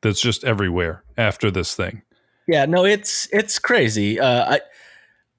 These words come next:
Speaker 2: I do wanna go to the Running the Bulls and watch people just be real stupid. I also wanna go to this
Speaker 1: No,
Speaker 2: in
Speaker 1: I would
Speaker 2: Spain.
Speaker 1: participate in La Tomatina.
Speaker 2: I would, I would participate in this. I would never <laughs> participate in the Running of the
Speaker 1: No,
Speaker 2: Bulls. I wanna
Speaker 1: definitely
Speaker 2: see
Speaker 1: not.
Speaker 2: people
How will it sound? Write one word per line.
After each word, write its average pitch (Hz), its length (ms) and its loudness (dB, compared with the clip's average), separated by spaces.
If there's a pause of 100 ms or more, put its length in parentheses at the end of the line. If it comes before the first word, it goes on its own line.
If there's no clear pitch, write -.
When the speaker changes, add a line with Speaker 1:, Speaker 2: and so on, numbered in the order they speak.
(140)
Speaker 2:
I 151 80 4
do 202 160 0
wanna 233 180 2
go 214 200 4
to 196 60 0
the 185 100 0
Running 180 240 2
the 170 60 0
Bulls 165 440 2
and 131 160 -2
watch 139 240 0
people 143 280 -2
just 123 240 -2
be 120 120 0
real 113 180 0
stupid. 104 560 -4
I 120 100 2
also 135 300 2
wanna 123 220 0
go 107 240 0
to 95 100 -4
this - 480 -4
Speaker 1:
No, 135 140 4
Speaker 2:
in 135 60 4
Speaker 1:
I 147 60 4
would 196 140 4
Speaker 2:
Spain. - 80 -10
Speaker 1:
participate 123 800 2
in 110 80 -6
La 101 160 2
Tomatina. 101 420 2
Speaker 2:
I 214 100 6
would, 233 420 2
I 151 140 4
would 170 360 4
participate 143 520 0
in 101 120 -2
this. 95 240 -6
I 170 120 4
would 190 240 2
never 175 440 6
<laughs> 175 100 0
participate 139 580 0
in 117 100 0
the 110 80 0
Running 104 240 0
of 98 60 -4
the 98 100 -6
Speaker 1:
No, 127 220 2
Speaker 2:
Bulls. - 260 -14 (320)
I 127 80 6
wanna - 200 4
Speaker 1:
definitely 113 220 4
Speaker 2:
see 90 60 2
Speaker 1:
not. - 60 -12
Speaker 2:
people 131 500 0